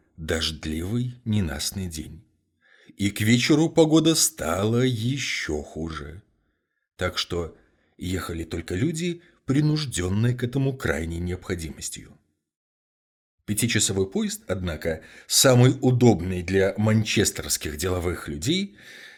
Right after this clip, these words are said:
потому что он проходит весь путь в четыре часа двадцать минут и делает только три остановки. Поэтому, несмотря на дождливую погоду,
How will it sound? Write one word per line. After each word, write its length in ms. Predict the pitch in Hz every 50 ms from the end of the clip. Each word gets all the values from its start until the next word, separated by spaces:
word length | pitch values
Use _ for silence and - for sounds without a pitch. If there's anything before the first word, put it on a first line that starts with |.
| - - - _ _ _ _ -
потому 340 | - - - 165 156 160
что 160 | 156 - - 160
он 100 | 151 143
проходит 480 | 165 147 131 - 160 147 143 143 -
весь 220 | 143 151 156 - -
путь 300 | - - 147 147 127 -
в 80 | -
четыре 340 | - - 147 123 - 139 139
часа 400 | 123 - - 131 - - 151 135
двадцать 600 | 131 120 117 123 135 131 127 - - 127 - -
минут 280 | 139 131 139 135 127 123
и 140 | - 131
делает 360 | 120 110 131 127 127 127 123 127
только 300 | 131 127 113 - 117 98
три 420 | - - 80 90 110 120 120 - -
остановки. 760 | 120 117 - - - 113 82 78 - - - - - - - _ _ _ _ _ _ _ _ _ _ _ _ _ _ _
Поэтому, 580 | - 107 107 110 110 - 113 110 110 110 110 - - - _ _ _ _ _
несмотря 580 | - 101 101 - - 117 110 110 - - 95 87
на 80 | 85 82
дождливую 500 | 82 85 87 82 87 87 78 71 73 73
погоду, 600 | - 78 80 82 123 151 151 175 170 165 -